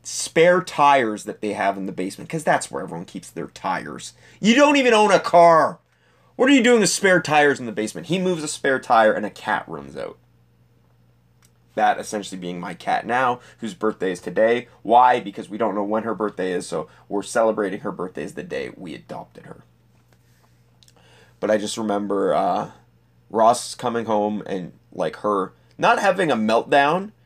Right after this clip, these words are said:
It was almost like, uh, it was like watching a silent movie.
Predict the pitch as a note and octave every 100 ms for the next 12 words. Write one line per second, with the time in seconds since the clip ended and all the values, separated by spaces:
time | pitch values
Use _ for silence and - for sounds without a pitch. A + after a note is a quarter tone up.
0 | _ _ _ _ C3+ B2 A#2 C3+ D3+ D3
1 | - B2 A2+ G#2+ - - G#2+ F#2+ F2 -
2 | - _ _ _ _ _ _ _ _ _
3 | _ _ _ _ _ _ _ _ _ _
4 | _ _ _ _ _ _ _ _ _ _
5 | _ _ _ _ _ - B2+ B2 C3+ D3
6 | D3+ D#3 - D3 A#2 - B2+ A2+ A#2 D#2
7 | G#2+ G#2 G2+ E2+